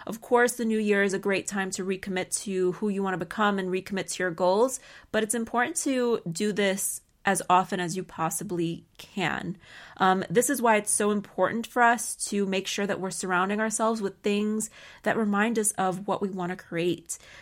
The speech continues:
because it's so easy for us to get distracted and a bit off track. It really does happen to so many of us, if not all of us, unless you're, like, superhuman.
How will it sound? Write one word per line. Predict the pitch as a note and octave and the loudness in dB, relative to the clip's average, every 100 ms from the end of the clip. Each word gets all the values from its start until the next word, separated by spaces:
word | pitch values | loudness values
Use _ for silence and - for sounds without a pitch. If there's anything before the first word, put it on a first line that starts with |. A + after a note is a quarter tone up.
| - | -8
because | G#3 G#3 | -2 -2
it's | G3+ | -2
so | - G3+ G#3 G3+ | 0 4 2 2
easy | G#3 A3 | -4 -2
for | G#3 F#3 | -2 -2
us | F#3 | 0
to | - | -2
get | F#3 F3+ | -2 -4
distracted | - E3+ - D#3 D#3+ - F3+ | -6 -4 2 4 2 -2 -2
and | F3 | -2
a | F3 | -2
bit | - D#3+ | -2 -2
off | F3 E3 | -2 -4
track. | - G#3+ G#3 | 0 2 2
It | - | -2
really | F3 G3+ A3+ | -4 0 0
does | F3 F3 F3+ | 2 0 0
happen | F#3 F3 F#3+ | -6 -6 -6
to | E3 - F3 | -6 -2 0
so | E3+ - A3 | 2 2 2
many | G3 F#3 | 2 0
of | F3+ E3+ | 0 2
us, | E3 E3+ - | 0 0 -6
if | F#3 | -4
not | F#3 F3 - | 0 0 2
all | F3 F3+ | 2 2
of | |
us, | C#3+ C3 - | 0 -4 -4
unless | E3 D#3+ | -2 -2
you're, | F3 E3 | -2 -2
like, | D#3+ - | -2 -4
superhuman. | - E3+ D#3+ E3 F3+ D#3+ D3+ - - | -4 -2 -2 -2 -2 -2 -2 -6 -12